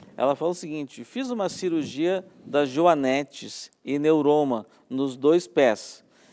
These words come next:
Estava tendo dificuldades para andar devido aos pés, que estavam entortando e não tinha equilíbrio para ca-, ca-, para caminhar. Quando fui fazer o curativo, o médico viu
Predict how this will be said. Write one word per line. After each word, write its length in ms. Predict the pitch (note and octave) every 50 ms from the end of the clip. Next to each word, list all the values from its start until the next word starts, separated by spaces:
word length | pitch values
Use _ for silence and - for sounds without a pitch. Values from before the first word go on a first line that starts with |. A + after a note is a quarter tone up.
| _ _ _ _ _
Estava 480 | - - - - - D#3+ E3 F3+ G3 F3+
tendo 240 | F3+ D#3+ D#3 D#3 D3+
dificuldades 720 | C#3 D3 C#3+ - - - F#3+ E3 D3 C#3+ D3 E3 E3 - -
para 220 | - E3+ E3+ E3
andar 280 | D3+ C3+ C3 C3+ C#3+ D3
devido 360 | D3+ E3+ D#3+ D3 D3+ C#3 D#3+
aos 140 | E3+ F3 -
pés, 520 | - D#3 C#3 C3 A2+ - - - - _ _ _ _ _ _ _
que 80 | - C#3+
estavam 400 | C3+ - - - C3 C3 C3 C#3+
entortando 720 | D#3+ E3 E3+ - F3+ E3+ E3 E3+ - C#3+ C#3 C#3+ D#3 E3
e 60 | E3 D#3+
não 180 | D#3+ E3 E3
tinha 380 | D#3 - - - D#3 E3 D#3+ D#3+
equilíbrio 680 | D#3+ - - F3 D#3+ D#3 D3+ E3+ F#3 F3+ D#3 C3 C3+
para 220 | - C#3 C3 B2 - _ _ _ _ _ _
ca-, 220 | - B2+ B2 B2 A#2
ca-, 320 | A#2+ - _ - B2 A#2
para 240 | - - A#2+ B2 B2
caminhar. 480 | - C3+ C3 C3 B2+ A#2 G2 F2+ F2 - _ _ _ _ _ - - _ _ _ _
Quando 240 | - A3 C4 C4 B3
fui 260 | - - - A#3 B3+
fazer 340 | - - F3 C#3 B2 D3 C#3
o 60 | C3
curativo, 800 | - - D3+ D#3 D#3 D3+ - - - G3+ A3+ G3 D#3 B2+ A2 A2 _ _ _ _ _ -
o 100 | - F3
médico 500 | E3 D#3 D#3 D#3 D3+ - - - G3+ F3+
viu 380 | C3+ C3+ D3+ F3+ G#3 G#3+ -